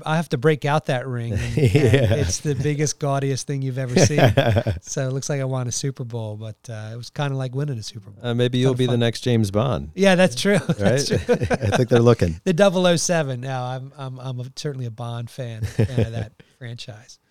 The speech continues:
Speaker 2: Well, hey, Matt,
Speaker 1: Yeah.
Speaker 2: we're, we're gonna bring things in, uh, for a landing here, and I s-, uh, so appreciate you kind of sharing your story with us. I, I'm think there's so many nuggets along the way and,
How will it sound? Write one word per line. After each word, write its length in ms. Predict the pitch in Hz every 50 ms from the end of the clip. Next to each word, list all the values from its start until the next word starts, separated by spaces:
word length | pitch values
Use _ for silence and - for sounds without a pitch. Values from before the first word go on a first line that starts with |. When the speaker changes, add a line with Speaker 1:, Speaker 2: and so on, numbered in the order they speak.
| _ _ _ _ _ _ _ _ -
Speaker 2:
Well, 100 | 117 113
hey, 80 | 113 110
Matt, 220 | 113 110 110 107
Speaker 1:
Yeah. 60 | 104
Speaker 2:
we're, 260 | 107 107 110 110 110 -
we're 200 | - 107 107 104
gonna 160 | 113 110 107
bring 220 | 101 107 107 101
things 260 | 95 98 98 95 92 98
in, 300 | 95 92 95 92 87 - _ -
uh, 220 | 92 87 85 85
for 160 | 85 - 87 85
a 40 |
landing 440 | 82 85 87 87 87 90 92 92 90
here, 420 | 85 80 87 80 80 80 78 78 -
and 240 | - 82 82 82 80
I 100 | 80 87
s-, 220 | 85 - - - _ _ _ _ _ _ _ _ _ _ -
uh, 240 | 85 85 85 82 82
so 220 | - - 120 113
appreciate 440 | 101 - - 98 92 - 95 90 82
you 140 | 85 87 85
kind 180 | - 90 85
of 80 | 80 78
sharing 320 | - - 92 90 87 85
your 120 | 80 78 78
story 300 | - - 92 87 85 85
with 200 | 85 82 - -
us. 240 | 82 82 80 - -
I, 280 | 82 - 53 71 80
I'm 140 | 87 85 82 - _ _ _ _
think 140 | - 90 -
there's 180 | - 76 73
so 260 | - - - 98 95
many 320 | 95 92 85 82 78 73 73
nuggets 520 | 73 76 78 80 82 85 85 82 - -
along 300 | 85 80 78 78 78 78 76
the 80 | 76
way 440 | 73 76 78 76 76 76 76 76 -
and, 440 | - - 76 73 73 73 73 73 78